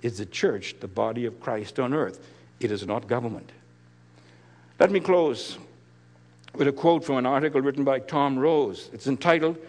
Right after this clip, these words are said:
"The Great Christian Baal Out." Baal is spelled B A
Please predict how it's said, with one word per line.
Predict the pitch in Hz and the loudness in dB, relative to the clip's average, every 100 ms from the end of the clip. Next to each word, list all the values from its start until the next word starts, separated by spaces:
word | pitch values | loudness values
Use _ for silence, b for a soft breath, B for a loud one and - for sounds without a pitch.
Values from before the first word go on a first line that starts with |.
| B B | B B
"The | 123 | -6
Great | 127 147 180 180 | 2 2 2 0
Christian | - 180 - 165 160 139 113 98 - | 0 0 2 0 0 -4 -12 -14 0
Baal | 143 165 156 120 107 117 | 0 2 0 -2 -2 -2
Out." | 101 78 - - - - - | -2 -2 -14 -20 -20 -20 -16
Baal | 113 127 143 143 | 2 4 4 2
is | 123 | 0
spelled | - 147 127 127 92 | -2 -2 -2 -2 -2
B | 127 131 127 | -2 0 -2
A | 123 120 113 | 0 0 -4